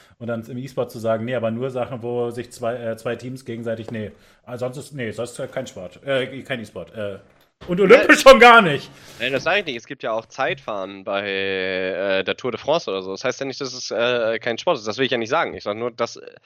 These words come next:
Speaker 2: mich, äh, Sportarten, wo die Teams oder Kontrahenten im direkten Kampf sind quasi und sich gegenseitig, äh, ne, beeinflussen.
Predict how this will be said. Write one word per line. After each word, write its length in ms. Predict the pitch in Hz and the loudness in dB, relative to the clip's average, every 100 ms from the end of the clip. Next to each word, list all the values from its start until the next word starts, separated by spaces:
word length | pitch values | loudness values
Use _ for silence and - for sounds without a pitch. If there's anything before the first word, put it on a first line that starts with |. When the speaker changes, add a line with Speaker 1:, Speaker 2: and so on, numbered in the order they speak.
| - _ | -20 _
Speaker 2:
mich, 420 | 120 156 - - | -4 -4 -4 -10
äh, 380 | 120 120 120 123 - - - | -4 0 2 0 -6 -20 -18
Sportarten, 960 | - 135 143 - 131 131 - 135 127 127 110 | 0 2 2 0 0 0 -4 -8 -6 -6 -8
wo 580 | 113 117 120 120 117 117 - - | -6 -4 -2 0 2 0 -2 -8
die 140 | 107 | -10
Teams 340 | - 143 151 - | -4 -2 -2 -2
oder 240 | 120 113 | 0 0
Kontrahenten 920 | - 120 - 113 113 - 120 120 123 127 - - | 0 -4 -2 0 0 -4 -8 -8 -8 -12 -18 -4
im 540 | 123 117 - - - _ _ _ - | -4 -4 -8 -18 -20 _ _ _ -2
direkten 680 | 139 127 175 - - 156 135 | 0 2 -2 -6 -10 -8 -2
Kampf 300 | 123 113 - | -2 -2 -6
sind 200 | 107 101 | -10 -4
quasi 300 | 110 104 110 | -4 -2 -4
und 120 | 107 | -8
sich 160 | 110 - | -12 -6
gegenseitig, 840 | 127 131 117 107 107 107 104 - | -4 -4 0 0 0 -4 -6 -8
äh, 320 | 107 101 95 101 _ | -6 -2 -4 -6 _
ne, 180 | 120 139 - _ _ _ _ _ _ - | -6 -6 -8 _ _ _ _ _ _ -2
beeinflussen. 680 | 117 113 113 - 104 - | 2 2 -2 -4 -6 -6